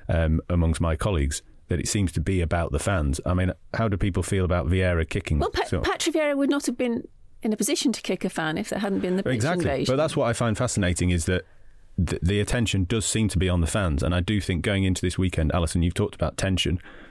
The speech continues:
Speaker 1: There were lots and lots of things on the line this weekend, and we've now got a situation where all eyes are gonna be on the supporters, despite, despite a Premier League manager who lots of people, some people may say, "Should know better. He's a role model. He shouldn't have done that."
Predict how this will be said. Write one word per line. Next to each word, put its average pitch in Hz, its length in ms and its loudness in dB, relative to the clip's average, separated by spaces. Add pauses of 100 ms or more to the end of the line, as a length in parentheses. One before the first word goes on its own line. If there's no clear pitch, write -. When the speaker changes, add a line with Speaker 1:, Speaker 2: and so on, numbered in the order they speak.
(160)
Speaker 1:
There 101 200 -2
were 92 80 0
lots 107 420 0
and 95 100 2
lots - 220 0
of 82 80 0
things 95 240 0
on 80 140 2
the 80 80 4
line 87 260 2
this 76 180 0
weekend, 82 420 0 (280)
and 92 140 2
we've 90 100 4
now 107 180 2
got 92 160 0
a 80 40 -2
situation 85 500 0
where 80 300 0
all 104 320 2
eyes 90 240 2
are 78 40 2
gonna 78 140 2
be 80 120 2
on 78 120 2
the 76 80 2
supporters, 78 560 0 (360)
despite, 113 480 0 (180)
despite 107 340 0
a 107 60 0
Premier 117 260 2
League 110 140 2
manager 113 360 2
who 117 240 2 (220)
lots 131 180 -2
of 113 100 0
people, 107 280 0
some 143 240 0
people 87 420 0
may 92 260 2
say, 85 380 2 (380)
"Should 98 260 0
know 92 140 2
better. 82 360 -2
He's 82 120 2
a 87 80 2
role 98 200 2
model. 73 280 2
He 76 100 2
shouldn't 92 240 0
have 80 100 2
done 92 180 2
that." 67 160 0